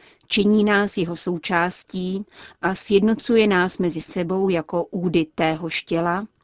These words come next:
jehož hlavou je on. Pramení odtud proto hluboké společenství lásky. Z tohoto hlediska je poučné,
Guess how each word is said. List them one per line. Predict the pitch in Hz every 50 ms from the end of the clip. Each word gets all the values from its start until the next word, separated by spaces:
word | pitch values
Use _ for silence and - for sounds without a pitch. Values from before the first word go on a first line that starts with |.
| _ _
jehož | - 196 175 170 165 151 -
hlavou | 170 165 185 175 170 175 185 185 190 196 196
je | 190 190 -
on. | - 175 170 170 170 160 156 156 180 - _ _ _ _ _ _ _ _ _ _ _ _ _
Pramení | - 185 185 180 190 208 226 247 285
odtud | - 226 - - - - 247 - - - -
proto | - 196 202 202 - - 220 220
hluboké | 185 151 160 180 180 170 175 175 170 - 180 175 185 208
společenství | - - - - 180 170 180 - - - 175 175 170 - - - 170 175 175 180 175
lásky. | 175 170 180 185 185 - - - - - 151 147 151 - _ _ _ _ _ _ - - - - - _
Z | - -
tohoto | - 202 175 185 175 - 180 165
hlediska | 185 180 175 175 170 - - - 180
je | 175 170 160
poučné, | - - 156 - 196 156 - - - 190 175 170 170 175 185 190